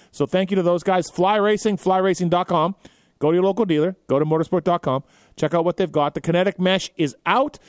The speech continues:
It's my favorite line of gear that Fly makes, um, especially with the temperatures heating up. Super, uh, cooling, super stretchy, uh, super good fitting, uh, really, really light.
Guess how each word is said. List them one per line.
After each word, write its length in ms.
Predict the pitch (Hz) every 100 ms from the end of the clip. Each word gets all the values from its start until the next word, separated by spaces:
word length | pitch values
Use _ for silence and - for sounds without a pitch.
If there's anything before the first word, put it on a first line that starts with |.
| -
It's 160 | - 160
my 100 | 196
favorite 400 | - 190 190 196
line 240 | 170 175
of 120 | 165 143
gear 260 | 156 151
that 140 | 147 -
Fly 280 | 147 143
makes, 460 | 139 143 143 - -
um, 380 | 131 120 120 113
especially 340 | - 165 156
with 100 | 143
the 60 | 123
temperatures 420 | 127 135 135 131
heating 260 | 156 143 135
up. 160 | 127 - - - -
Super, 440 | - 190 202 196 - _ _ -
uh, 180 | 156
cooling, 460 | 147 165 165 160 156 _ _ -
super 320 | - 185 123
stretchy, 580 | - 165 151 156 156 139 _ -
uh, 240 | 131 131 127
super 280 | - 165
good 180 | 143 151
fitting, 460 | - 165 156 160 156 -
uh, 240 | 131 127
really, 260 | 123 180 202
really 200 | 180 151
light. 320 | 139 156 165